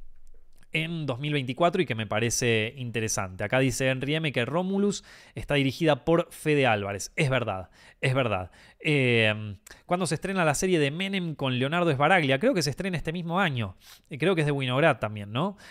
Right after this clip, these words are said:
"Le tengo fe a Trap", dice Amanda Iglesia. Muy bien. Eh, "la peli esa del pop del asesino pinta buena". Eh, me imagino que estás hablando de la que dije al principio, Longlegs, que me encantó el tráiler, me pareció espectacular. Eh,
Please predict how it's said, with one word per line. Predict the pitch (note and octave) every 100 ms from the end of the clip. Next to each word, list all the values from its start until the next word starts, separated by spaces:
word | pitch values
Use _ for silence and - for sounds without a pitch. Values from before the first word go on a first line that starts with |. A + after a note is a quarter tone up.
| -
"Le | B2+ C3+
tengo | G3 G3+
fe | - G#3 G#3
a | D3+ C#3+ -
Trap", | G#3+ C#3 -
dice | B2+ B2 - B2 A2 G#2+
Amanda | G#2+ B2+ C3 A#2+
Iglesia. | D3 F#3+ - D3
Muy | A#2
bien. | B2 F#3+ F3+ F3+ - - -
Eh, | A#2+ A2 G#2+
"la | A2+ A#2
peli | E3+ E3
esa | E3+ - E3+ D#3+ C3+
del | A2+ A2 G#2+ -
pop | E3 D3
del | B2
asesino | A2 A#2 - F3+ D3+
pinta | D3 D3 C3+ C#3+
buena". | E3+ F#3+ F3 E3+ - - - -
Eh, | A#2
me | A#2+
imagino | A#2 A2+ E3+
que | C#3+
estás | D#3+ D#3+
hablando | D#3+ E3 D#3+
de |
la | C3+
que | C3
dije | D3+ D#3
al | B2
principio, | B2+ B2+ - C3 A2+
Longlegs, | C#3 E3+ C#3+ A2+ G2+ - -
que | A#2 G#2+
me | G#2
encantó | G#2+ G#2+ A2 B2 D3 D3
el | A#2
tráiler, | D3 D3+ B2 G#2
me | G2+
pareció | G2 F#2+
espectacular. | - A#2+ - G#2+ A2+ E3+ B2+ - - - - -
Eh, | C#3+ B2+ A2+ G#2+ G2+